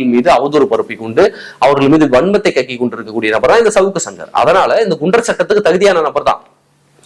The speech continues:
ஆனா நாம் தமிழர் தம்பிகள் என்ன பண்றாங்கன்னா, இவ்வளவு விமர்சனங்கள் இவர் மீது இருக்கும்போது, இவ்வளவு கண்டனங்கள் இவர் மீது இருக்கும்போது, நாம் தமிழர் தம்பிகள் இவர் வந்து ஒரு புனிதவனாக காட்டுவதற்கு முயற்சி செய்து கொண்டிருக்கிறார்கள்.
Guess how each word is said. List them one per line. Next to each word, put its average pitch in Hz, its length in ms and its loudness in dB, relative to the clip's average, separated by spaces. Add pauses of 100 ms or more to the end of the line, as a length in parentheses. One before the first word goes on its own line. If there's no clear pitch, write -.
(240)
ஆனா 196 140 4
நாம் 190 320 2
தமிழர் 226 300 4
தம்பிகள் 160 380 0
என்ன 170 120 2
பண்றாங்கன்னா, 139 540 0
இவ்வளவு 190 540 4
விமர்சனங்கள் 190 540 0
இவர் 131 220 -2
மீது 123 220 0
இருக்கும்போது, 98 460 -4 (460)
இவ்வளவு 185 440 4 (760)
கண்டனங்கள் 196 420 2
இவர் 131 200 0
மீது 123 220 -4
இருக்கும்போது, 120 400 -4
நாம் 175 240 0
தமிழர் 147 360 0
தம்பிகள் 127 360 -2
இவர் 160 160 2
வந்து 156 220 2
ஒரு 151 180 0
புனிதவனாக 180 520 2
காட்டுவதற்கு 131 420 -4
முயற்சி 185 260 2
செய்து 135 200 0
கொண்டிருக்கிறார்கள். 82 600 -12